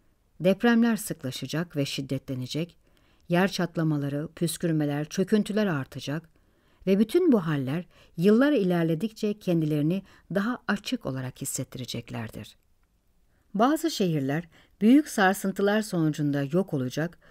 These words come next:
yerlerinde büyük çukurlar veya göller meydana gelecek. Bazı yerlerde büyük ve sürekli kuraklıklar başlayacak.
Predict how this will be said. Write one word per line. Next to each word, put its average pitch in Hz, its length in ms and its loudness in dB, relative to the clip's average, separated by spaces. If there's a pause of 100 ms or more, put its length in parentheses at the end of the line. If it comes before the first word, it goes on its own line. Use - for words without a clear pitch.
(260)
yerlerinde 226 580 6
büyük 226 240 2
çukurlar 170 580 -2
veya 185 260 2
göller 180 460 0
meydana 120 360 -6
gelecek. 113 540 -10 (680)
Bazı 240 280 6
yerlerde 160 640 0 (340)
büyük 247 380 2
ve 202 100 0
sürekli 190 460 -2
kuraklıklar 175 680 -4
başlayacak. 127 640 -8